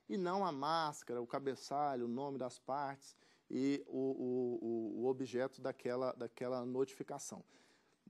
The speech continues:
Naturalmente, facilita o trabalho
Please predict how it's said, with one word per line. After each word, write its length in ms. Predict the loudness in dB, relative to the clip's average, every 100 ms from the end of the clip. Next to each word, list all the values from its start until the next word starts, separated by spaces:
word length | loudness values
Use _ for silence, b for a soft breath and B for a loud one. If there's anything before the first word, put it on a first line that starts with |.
| -6
Naturalmente, 840 | 0 2 4 4 4 2 -4 -6
facilita 840 | -8 -2 -2 0 0 0 0 0 -2
o 80 |
trabalho 520 | -2 -4 -2 0 0